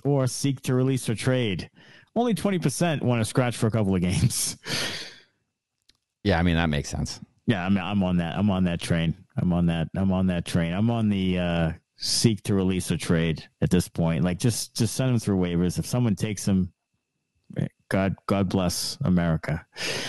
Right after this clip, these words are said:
Speaker 1: Um, if not, send them to Providence and just let them play there all year long. I mean, I don't, unless there's, like, four injuries,
Speaker 2: Yeah,
Speaker 1: like you
Speaker 2: unless
Speaker 1: said.
Speaker 2: there's injuries. Yeah, sure.
Speaker 1: I mean, it's, it's right now, it's just not, it's not working out.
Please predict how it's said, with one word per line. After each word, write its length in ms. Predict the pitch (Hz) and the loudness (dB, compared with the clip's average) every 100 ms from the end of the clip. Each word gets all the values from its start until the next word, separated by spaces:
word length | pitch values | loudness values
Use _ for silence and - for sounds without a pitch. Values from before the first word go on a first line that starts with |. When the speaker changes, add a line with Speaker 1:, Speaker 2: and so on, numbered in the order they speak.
| - - - | -8 -6 -2
Speaker 1:
Um, 520 | 85 80 78 76 73 | 0 2 2 2 2
if 180 | 104 - | -2 0
not, 280 | 104 117 123 - _ _ - | 2 2 -2 -6 _ _ -6
send 240 | 123 117 | -2 0
them 80 | 101 | 0
to 40 | |
Providence 440 | 107 104 107 101 92 | -2 0 0 0 0
and 100 | 87 | 0
just 160 | 85 | 0
let 100 | 101 | 0
them 160 | 95 85 | 2 0
play 180 | 101 90 | 0 0
there 220 | 90 87 | 2 2
all 140 | 85 | 2
year 200 | 82 80 | 2 2
long. 240 | 76 69 67 _ _ | 2 0 -4 _ _
I 60 | - | 0
mean, 80 | 87 | 2
I 120 | 87 | 2
don't, 180 | 90 - _ _ - | 0 -2 _ _ -2
unless 360 | 101 110 110 | 2 2 0
there's, 220 | 107 90 92 | 0 2 0
like, 180 | 85 | -2
four 520 | - - - 117 101 90 | -4 -10 -4 0 2 2
injuries, 500 | 80 78 73 - - _ | 2 0 0 -4 -16 _
Speaker 2:
Yeah, 140 | 110 92 | 0 2
Speaker 1:
like 60 | |
you 40 | 92 | 2
Speaker 2:
unless 140 | 90 | 2
Speaker 1:
said. 40 | 87 82 | 2 2
Speaker 2:
there's 40 | |
injuries. 440 | 92 78 78 95 | 2 2 2 2
Yeah, 160 | 101 95 - - - | 0 -2 -4 -10 -8
sure. 200 | - 117 | 0 0
Speaker 1:
I 60 | 98 | 2
mean, 140 | 85 | 0
it's, 280 | 82 - - | -2 -4 -2
it's 300 | 92 87 - | 0 2 0
right 180 | 110 104 | -2 0
now, 340 | 95 101 101 90 | 0 0 0 0
it's 200 | 85 - | -2 -2
just 440 | 95 85 - - | 0 0 0 0
not, 320 | 90 92 90 - | 2 2 0 -2
it's 160 | - | 0
not 160 | 113 98 | 0 0
working 240 | 117 127 | 0 0
out. 200 | 131 117 | 0 0